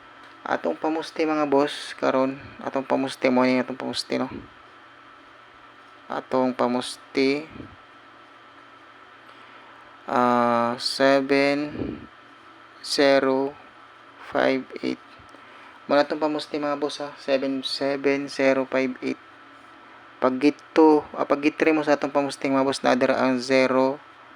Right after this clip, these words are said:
five eight. Okay, target o rumble mo na zero five eight, mga boss. Ha? Ay, magkalimot, zero five eight, pag target o rumble mo na, mga boss. Okay? Mura na tong guide karong adlaw, mga boss, sa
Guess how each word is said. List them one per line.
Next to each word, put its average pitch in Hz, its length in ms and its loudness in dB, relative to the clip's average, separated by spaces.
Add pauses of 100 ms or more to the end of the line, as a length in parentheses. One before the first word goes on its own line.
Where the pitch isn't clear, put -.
(140)
five 127 320 2
eight. 64 160 -2 (640)
Okay, 135 240 -2
target 135 320 0
o 135 80 2
rumble 135 320 2
mo 135 160 4
na 131 80 0
zero 131 240 2
five 127 160 0
eight, 131 160 -4
mga 127 160 -2
boss. 123 320 -6 (560)
Ha? 143 240 0 (640)
Ay, 135 160 0
magkalimot, 147 480 2
zero 139 240 0
five 139 240 2
eight, 139 160 -2
pag 131 160 0
target 131 240 4
o 127 80 0
rumble 131 320 2
mo 127 160 4
na, 123 160 2
mga 117 80 2
boss. - 480 -6 (160)
Okay? 160 160 2 (840)
Mura 151 160 0
na 165 160 -6
tong 165 160 -4
guide 160 160 0
karong 151 240 -2
adlaw, 147 320 4
mga 143 240 2
boss, 139 160 2 (400)
sa 135 80 2